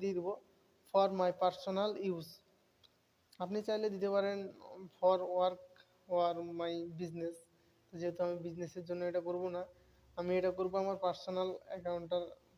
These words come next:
মানে, পার্সোনালভাবে এটা চালানোর জন্য। তো আমি দিয়ে দিচ্ছি আমি for my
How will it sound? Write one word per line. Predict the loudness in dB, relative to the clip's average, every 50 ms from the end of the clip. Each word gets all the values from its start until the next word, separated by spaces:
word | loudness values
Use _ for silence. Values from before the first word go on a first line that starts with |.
| _ -14
মানে, | -12 -10 -10 -6 -2 0
পার্সোনালভাবে | 0 0 0 -4 -2 0 2 2 2 0 -2 -2 -2 -2
এটা | -4 -4 -2 -2
চালানোর | -2 -2 -2 -4 -4 -6 -6
জন্য। | -6 -8 -8 -12 -14 -16 _ _ _ -20 -20 -20 _ _ _ _
তো | -6 -4
আমি | -2 -2 -2 -2 -2 -2
দিয়ে | -2 -2 -2 -2
দিচ্ছি | -4 -8 -8 -8 -6 -4 -4
আমি | -4 -4 -6 -10 _ _ _ _ _ _ _ _ _ _ 4
for | 6 6 6 6 4
my | 2 2